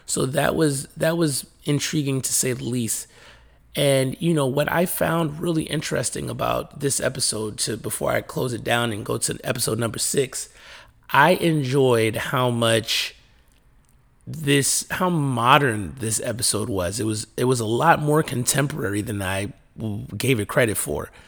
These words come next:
It, it definitely dealt with modern day issues.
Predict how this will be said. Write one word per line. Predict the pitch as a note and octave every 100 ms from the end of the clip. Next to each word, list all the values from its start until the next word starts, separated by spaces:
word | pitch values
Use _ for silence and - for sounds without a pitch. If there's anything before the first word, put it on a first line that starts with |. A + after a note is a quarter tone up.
| - - - -
It, | - C3 -
it | A#2+ A#2
definitely | C#3+ C#3 C#3+ C#3
dealt | A#2+ C3 C3 -
with | A#2 A2+
modern | G#2+ C3 C3+ C3 B2+
day | A#2+ A#2
issues. | B2+ C3 - A#2+ A#2 A2